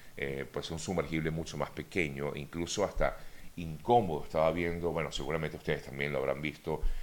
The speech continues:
varios videos donde se mostraba cómo era este submarino por dentro, súper incómodo. Eh, las personas ni siquiera podían pararse, sino que tenían que estar sentadas.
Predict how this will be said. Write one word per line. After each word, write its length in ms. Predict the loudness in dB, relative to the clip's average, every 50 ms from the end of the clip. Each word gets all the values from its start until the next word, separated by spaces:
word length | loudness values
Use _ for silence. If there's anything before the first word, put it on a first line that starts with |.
| -2 -4 -6
varios 400 | 0 2 4 4 4 4 0 0
videos 520 | 0 0 0 0 2 2 2 2 2 0 -2
donde 260 | -2 -2 -2 -4 -4
se 140 | -4 -4 -4
mostraba 540 | -4 -6 -6 0 2 4 6 6 4 2
cómo 340 | 0 -2 -2 0 0 0 0
era 240 | 2 2 2 2 0
este 200 | 0 -2 -6 -8
submarino 400 | -6 -4 -4 -4 -4 -4 -6 -6
por 240 | -4 -4 -4 -2 0
dentro, 380 | 0 0 0 -2 -4 -4 -4
súper 420 | -4 -2 -2 -2 -2 -2 -2 -2 -2
incómodo. 640 | -4 -6 -4 0 0 2 2 4 4 4 4 2 0 -4 -12 -16 -16 -16 -14 -8 -4
Eh, 100 | -4 -4
las 120 | -4 -4
personas 380 | -6 -6 -4 -2 -2 -2 -2 -2
ni 120 | -4 -4
siquiera 320 | -6 -4 0 2 2 2
podían 340 | 2 0 0 0 0 -2 0
pararse, 580 | 0 2 2 2 2 2 2 2 0 0 -4 -6
sino 180 | -6 -6 -4
que 100 | -4 -4
tenían 220 | -4 -4 -4 -4 -4
que 80 | -6
estar 220 | -4 -2 -2 -2 0
sentadas. 720 | 0 -2 -4 -2 2 4 6 8 8 6 6 4 0